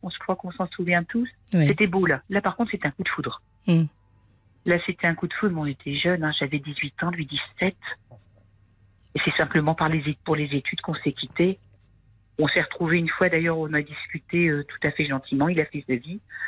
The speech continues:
Speaker 1: J'avais fait la mienne, euh, voilà, quoi.
Speaker 2: Hmm.
Speaker 1: C'était
Speaker 2: Hmm.
Speaker 1: Mais, mais ce que je, ce que, ce que je supporte plus,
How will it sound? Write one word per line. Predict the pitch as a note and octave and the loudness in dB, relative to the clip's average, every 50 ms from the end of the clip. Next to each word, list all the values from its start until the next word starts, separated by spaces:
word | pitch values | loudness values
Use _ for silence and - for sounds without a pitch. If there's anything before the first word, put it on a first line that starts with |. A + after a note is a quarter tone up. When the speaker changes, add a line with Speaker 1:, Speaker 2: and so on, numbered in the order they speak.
| - - - - _ | -10 -10 -14 -6 _
Speaker 1:
J'avais | - C3 C3+ B2+ C3+ B2+ | 0 2 4 4 2 2
fait | - - C#3+ | 0 -2 0
la | C3+ C3 B2+ | 0 0 0
mienne, | B2+ C3+ C#3+ D3+ F3 F#3+ F3+ E3 | 0 0 0 0 0 0 0 0
euh, | D3+ C#3 C3 C3 B2 B2 A#2+ - | 0 0 0 -2 -2 -4 -6 -4
voilà, | - D3 E3 G3 G#3 | -2 0 2 2 0
quoi. | G3+ - - B2 A#2+ C3+ - _ _ _ _ _ _ _ - | 0 -4 -8 -10 -10 -10 -14 _ _ _ _ _ _ _ -6
Speaker 2:
Hmm. | D3+ E3+ - - - - _ _ _ _ _ _ _ _ _ _ _ _ _ | -4 -4 -4 -6 -8 -14 _ _ _ _ _ _ _ _ _ _ _ _ _
Speaker 1:
C'était | - C3+ - - B3+ A3+ F3+ C3 C3 B2+ B2 B2 C3 - - - - - _ _ _ _ _ _ _ _ _ - | -4 -4 2 4 4 4 4 4 0 -2 -6 -8 -10 -12 -16 -18 -18 -18 _ _ _ _ _ _ _ _ _ 0
Speaker 2:
Hmm. | D#4 B3 G#3+ E3+ - _ _ _ _ _ _ - - - - - - | 2 2 2 2 0 _ _ _ _ _ _ -20 -20 -20 -20 -4 0
Speaker 1:
Mais, | D#3+ D#3+ E3 E3 E3 D#3+ D#3 D#3+ D#3+ - - - - - | 2 4 4 4 4 2 0 0 -4 -6 -6 -8 -4 0
mais | - E3+ | 2 2
ce | E3+ - | 2 2
que | - G3 | 2 2
je, | F3+ - - - | 2 2 0 -2
ce | - | -4
que, | - - - | -6 -6 -6
ce | - - - - | -6 -6 -2 -2
que | - F3+ | 0 0
je | F#3 F3 - | 0 0 0
supporte | - G3 - - F#3 - - G3+ F3+ | -2 -2 0 0 -2 0 0 -2 -2
plus, | - - - B3 - | -2 -2 0 0 0